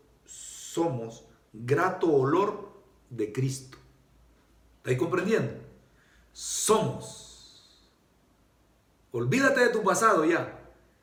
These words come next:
Eres grato olor de Cristo. Dice, en los que se salvan, es el testimonio entre los hermanos, que debemos de mantenerlo limpio, puro, pulcro, nítido,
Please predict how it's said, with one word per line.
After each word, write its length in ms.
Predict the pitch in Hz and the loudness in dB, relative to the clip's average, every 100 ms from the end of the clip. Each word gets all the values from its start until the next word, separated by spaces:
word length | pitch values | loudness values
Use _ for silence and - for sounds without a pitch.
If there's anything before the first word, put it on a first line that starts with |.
| _ _ | _ _
Eres 320 | 123 139 131 | -2 0 0
grato 580 | 123 135 156 - 151 - 123 | 0 0 -2 -4 -6 -4 -4
olor 640 | 107 120 135 - - - - _ _ - _ _ - | 0 4 2 0 -10 -18 -20 _ _ -20 _ _ -14
de 180 | 104 95 | -12 -4
Cristo. 440 | 139 139 - - - _ _ _ _ _ _ _ | -2 -2 -8 -18 -20 _ _ _ _ _ _ _
Dice, 420 | 117 113 90 - - _ - | -6 -6 -8 -14 -20 _ -2
en 140 | 143 | 0
los 120 | 139 | 2
que 160 | 131 127 | 2 2
se 120 | 127 | 2
salvan, 720 | - 135 190 262 269 - - - | 2 4 4 4 0 -6 -14 -12
es 120 | - | -4
el 180 | 113 120 | -2 0
testimonio 560 | 147 - 165 175 196 | 0 2 0 2 0
entre 200 | 190 185 | 2 2
los 160 | 190 156 | 4 4
hermanos, 480 | 151 151 233 220 - - - - _ _ _ _ - | 2 4 4 2 -4 -12 -20 -20 _ _ _ _ -4
que 100 | 117 | 0
debemos 360 | 120 131 165 | 2 2 2
de 80 | 180 | 2
mantenerlo 580 | 185 185 156 170 190 175 | 2 2 2 4 4 4
limpio, 680 | 160 226 254 - 180 131 | 4 2 0 4 2 2
puro, 540 | - 220 240 202 - - | -2 2 6 6 4 0
pulcro, 760 | 254 302 - 185 196 - - - - - | 4 4 4 4 4 0 -10 -16 -16 -4
nítido, 920 | 165 285 - 196 185 190 190 - | 0 0 2 4 6 6 4 -6